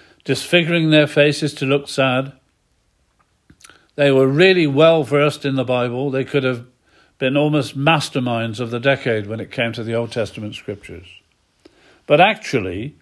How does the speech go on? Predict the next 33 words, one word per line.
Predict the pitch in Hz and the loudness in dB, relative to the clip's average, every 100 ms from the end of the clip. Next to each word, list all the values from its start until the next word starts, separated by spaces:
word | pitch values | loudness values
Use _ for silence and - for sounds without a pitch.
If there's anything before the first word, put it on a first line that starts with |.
| _ _ _ - | _ _ _ -2
even | 170 208 214 180 | 2 4 2 4
though | 175 170 | 4 4
they | 147 139 | 2 0
thought | - - 185 190 | -2 2 4 2
themselves | 135 113 - 110 113 - | -4 -6 -4 -2 -4 -6
clean | - 151 147 143 | -8 -6 -2 -2
and | 127 | -4
pure | - 143 127 117 | -2 0 0 -2
and | 110 | 0
holy | 139 120 104 | 0 0 -2
and | 113 104 | -6 -10
spiritually | - 131 117 107 107 92 | -4 -2 -4 -6 -8 -4
healthy, | 131 120 - 78 131 _ _ _ _ _ _ - | -4 -6 -12 -16 -20 _ _ _ _ _ _ 0
they | 151 | 2
were | 147 147 | 2 2
much | 156 208 214 - | 2 2 0 0
more | 151 135 | 2 2
sick | - - 151 - - _ _ _ _ - | 0 -2 -2 -2 -18 _ _ _ _ 0
than | 135 131 | 2 2
the | 135 | 2
ones | 143 147 139 | 2 2 0
who | 135 | -2
had | 120 | -2
made | 123 127 107 | 0 -2 -2
no | 131 156 185 | -2 2 2
pretense | 175 143 147 143 123 | 0 -2 0 -2 -4
about | 110 104 | -4 -4
righteousness | 104 101 - 95 85 92 110 - _ _ - - _ | -4 -8 -8 -14 -14 -16 -18 -20 _ _ -20 -20 _
and | 117 135 127 135 | -2 0 0 0
knew | 156 196 143 | 4 4 4
they | 110 | 0
were | 101 95 | -4 -8
sick | - 104 90 | -6 -8 -8